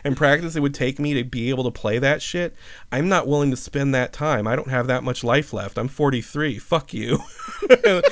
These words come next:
So I would never put myself in a situation like that. But I am good enough to play basic four four,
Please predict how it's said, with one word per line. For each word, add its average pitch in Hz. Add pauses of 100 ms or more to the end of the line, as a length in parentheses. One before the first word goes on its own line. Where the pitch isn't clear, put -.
(360)
So 160 (520)
I 151
would 180
never 190
put 190
myself 165
in 156
a 143
situation 135
like 104
that. 104
But 165 (160)
I 170 (240)
am 131
good 143
enough 147
to 123
play 120
basic 104
four 117
four, 113